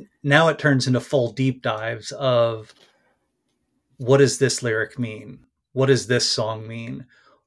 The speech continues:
What were the videos that were released from this album, and how did that factor into the success of it? Has it shown up in commercials since then? Um, wh-, what, what's the, you know, the life source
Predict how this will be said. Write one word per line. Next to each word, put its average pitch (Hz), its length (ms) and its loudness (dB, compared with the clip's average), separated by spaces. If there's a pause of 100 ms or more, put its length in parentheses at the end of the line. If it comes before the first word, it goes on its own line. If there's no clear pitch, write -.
(120)
What 156 180 6
were 175 80 4
the 139 120 4
videos 110 720 0
that 117 180 -6
were 127 140 -4
released 117 720 -8 (520)
from 127 280 4
this 117 180 -2
album, 113 480 -2
and 107 80 -10
how 131 160 0
did 117 220 -4
that 123 280 0
factor 123 440 -4
into 117 180 -6
the - 160 -16
success - 640 -8
of 113 160 -6
it? 110 220 -10 (560)
Has 147 180 4
it 147 100 0
shown 147 240 2
up 135 140 0
in 131 140 0
commercials 127 640 0
since - 360 -10
then? 117 380 -12 (800)
Um, 117 460 -2 (340)
wh-, - 340 -8
what, 156 280 4
what's 147 240 2
the, 123 480 2 (420)
you 175 80 -6
know, 123 280 -2
the 127 100 0
life 135 300 4
source 123 640 -2